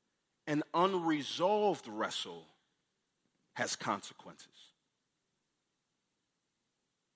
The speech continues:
Here's what I mean by that. Every wrestle begins with something small,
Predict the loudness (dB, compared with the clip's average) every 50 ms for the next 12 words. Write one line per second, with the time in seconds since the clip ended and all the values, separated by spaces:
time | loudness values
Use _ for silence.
0 | _ _ _ _ _ _ _ _ _ _ _ _ _ _ _ _ _ _ _ _
1 | _ _ _ _ 0 0 0 0 2 2 2 2 2 2 0 0 0 -2 -2 -4
2 | -6 -2 2 2 2 2 0 -2 -2 -2 2 4 6 6 6 4 2 -2 -2 -4
3 | -4 -6 -8 -12 _ -20 -20 _ _ _ _ _ _ _ 0 2 2 2 2 2
4 | 4 6 6 6 4 0 -2 -2 0 2 4 4 4 4 4 0 0 0 0 -2
5 | -4 -2 0 4 4 4 4 2 -2 -16